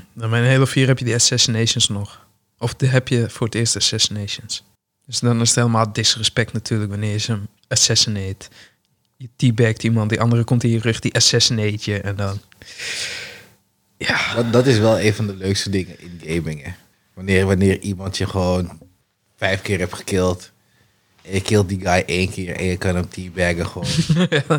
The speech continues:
Speaker 2: Dat, dat maakt het gewoon allemaal de moeite waard, hè. Want zolang hij jou niet kan terug teabaggen, is er niks, is, is er een probleem.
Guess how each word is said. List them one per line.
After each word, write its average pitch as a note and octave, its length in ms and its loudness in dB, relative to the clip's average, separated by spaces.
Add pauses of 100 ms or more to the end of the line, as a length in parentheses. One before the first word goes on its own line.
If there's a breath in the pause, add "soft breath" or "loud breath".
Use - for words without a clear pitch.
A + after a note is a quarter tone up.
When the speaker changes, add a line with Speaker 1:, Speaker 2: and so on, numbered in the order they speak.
(160)
Speaker 2:
Dat, D#3 180 0
dat A2 140 0
maakt A2 280 2
het A2+ 140 -2
gewoon G#2 260 0
allemaal G#2 480 0
de G2+ 100 -2
moeite G2+ 380 -10
waard, F#2 300 0
hè. F#2+ 80 -4
Want F#2 180 -8
zolang B2 360 0
hij C3 140 2
jou A#2 180 2
niet B2+ 180 0
kan A2+ 160 -4
terug B2+ 240 -8
teabaggen, G2+ 600 0 (540 soft breath)
is A2+ 140 0
er G#2 120 0
niks, A#2+ 220 0
is, A2+ 180 -4
is A2+ 220 0
er A2 60 -2
een G#2+ 140 2
probleem. G2+ 500 0